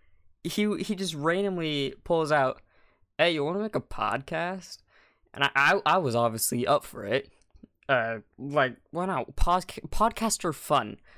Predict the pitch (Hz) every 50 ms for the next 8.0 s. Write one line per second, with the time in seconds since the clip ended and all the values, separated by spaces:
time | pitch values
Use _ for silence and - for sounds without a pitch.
0 | - - - - 156 151 143 139 - 147 156 165 - 202 - - 180 180 185 175
1 | 165 160 - - - - - - - _ _ _ _ 165 160 196 202 180 170 175
2 | 202 214 220 214 170 - - 165 151 139 120 104 120 113 110 - - 123 120 117
3 | 113 113 117 - - - - 127 123 123 117 - 127 113 110 107 107 - - -
4 | - _ _ _ - - - _ - - - 127 - 131 120 - - 120 117 113
5 | 113 113 123 127 - - - - - - _ _ _ _ _ _ _ _ _ _
6 | - _ - - 151 139 - 131 127 - - 180 135 123 120 123 120 120 123 123
7 | 120 - - 110 135 139 131 135 127 - - 139 123 117 120 120 117 117 - -